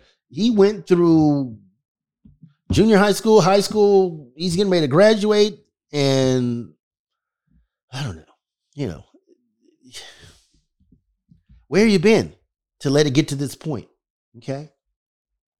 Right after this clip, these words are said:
And maybe you've got good reasons, I don't know. But I would not, to the point where it's devastating you, I, I understand your pain, but, you know,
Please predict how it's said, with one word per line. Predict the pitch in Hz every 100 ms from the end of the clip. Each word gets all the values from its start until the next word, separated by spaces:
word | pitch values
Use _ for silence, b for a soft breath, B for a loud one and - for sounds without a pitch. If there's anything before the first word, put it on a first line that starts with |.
| -
And | 120
maybe | 131 185
you've | 185 170
got | 143 147 123
good | 135
reasons, | 127 131 123 123 -
I | -
don't | 120 110
know. | 95 80 b b b
But | 113 113 _ _ -
I | 127
would | 160 143 - 110
not, | 110 143 170 - _ _ _ -
to | 131
the | 139
point | 110 151
where | 123
it's | 123
devastating | 123 135 131 120 110
you, | 107
I, | 110
I | 117
understand | 117 131 - 127
your | 113
pain, | 113 95 87 _ _ _
but, | - 104 - -
you | 135
know, | 110